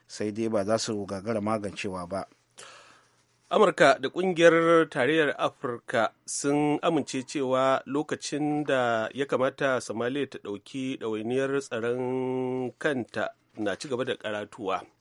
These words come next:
Speaker 2: A wani taron tattaunawa ta wayar tarho wanda dakarun haɗin gwiwar Amurka da Afirka ta Africom ta shirya a Stockholm, Jamus.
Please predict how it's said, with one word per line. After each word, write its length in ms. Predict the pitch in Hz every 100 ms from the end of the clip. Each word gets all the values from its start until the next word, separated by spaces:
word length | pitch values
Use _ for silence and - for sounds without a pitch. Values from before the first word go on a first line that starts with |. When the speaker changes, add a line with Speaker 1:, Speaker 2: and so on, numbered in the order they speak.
| _ - - - - -
Speaker 2:
A 100 | 87
wani 500 | 110 123 123 123 123
taron 300 | 127 107 110
tattaunawa 640 | 127 - 120 113 113 110
ta 160 | - 131
wayar 220 | 135 113 -
tarho 680 | 104 101 101 - 147 135 120 _ _ _
wanda 580 | 110 120 113 104 101 95
dakarun 540 | 95 92 104 107 127 123
haɗin 320 | - 139 110
gwiwar 440 | 123 131 117 104 -
Amurka 560 | 135 123 101 - 98 -
da 460 | 104 104 98 95 -
Afirka 600 | 139 131 139 - 127 117 -
ta 220 | - 131 -
Africom 680 | 147 - 110 - 151 127 -
ta 120 | 120
shirya 400 | - 131 123 110
a 420 | - 98 98 98
Stockholm, 680 | 95 - 131 131 - 147 151 -
Jamus. 460 | 135 120 117 110 -